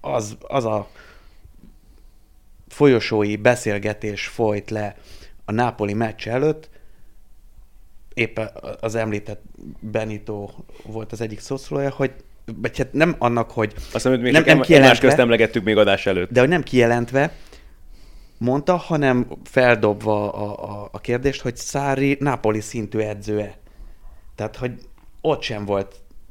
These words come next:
Speaker 1: full biztos a, a, a, a helyzete.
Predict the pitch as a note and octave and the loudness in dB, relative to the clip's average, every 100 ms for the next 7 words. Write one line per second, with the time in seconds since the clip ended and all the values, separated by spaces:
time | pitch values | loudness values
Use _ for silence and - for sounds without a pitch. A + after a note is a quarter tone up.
0 | - - - - - - - - - A2+ | -18 -18 -16 -18 -18 -20 -4 2 4 4
1 | G2+ G2 - G#2+ - G2+ G2+ - G2+ G2+ | 2 -2 -2 -2 0 -2 -4 -8 -10 -8
2 | - G2+ G2 G2+ G2 F#2+ G2 G2+ G#2 | -6 -8 -6 -10 -8 -8 -8 -8 -10